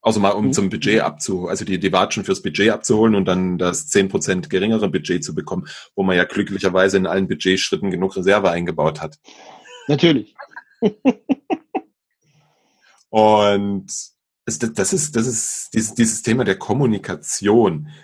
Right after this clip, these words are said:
Speaker 1: Reden mit den Fachbereichen, mit den Kollegen, mit den Peers, also den Führungskräften auf gleicher Ebene, mit den Chefs und so weiter. Also das, das, das ist ein ganz wichtiger Teil dieses Managements.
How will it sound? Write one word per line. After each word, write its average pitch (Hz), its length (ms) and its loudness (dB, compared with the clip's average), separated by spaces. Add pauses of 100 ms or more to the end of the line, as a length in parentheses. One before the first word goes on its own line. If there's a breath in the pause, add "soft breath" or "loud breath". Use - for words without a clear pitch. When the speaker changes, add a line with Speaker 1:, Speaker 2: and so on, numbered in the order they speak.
Speaker 1:
Reden 95 800 2 (800)
mit 110 160 -4
den 95 120 0
Fachbereichen, 95 680 -4
mit 85 100 -8
den 90 120 -6
Kollegen, 98 500 0
mit 82 120 -6
den 87 160 -4
Peers, 101 400 2
also 90 160 -4
den 87 180 -2
Führungskräften 95 600 -2
auf 80 100 -10
gleicher 85 360 -4
Ebene, 95 380 -2
mit 92 120 -6
den 104 140 -2
Chefs - 500 -2 (520 loud breath)
und 117 180 4
so 101 160 4
weiter. 92 320 0
Also - 160 -10
das, 95 120 -6 (100)
das, - 180 -20
das - 220 -12
ist - 340 -10 (260)
ein 104 300 -18 (180)
ganz - 300 -6
wichtiger 107 380 -2
Teil 107 240 0
dieses 95 460 -8
Managements. 85 1120 -2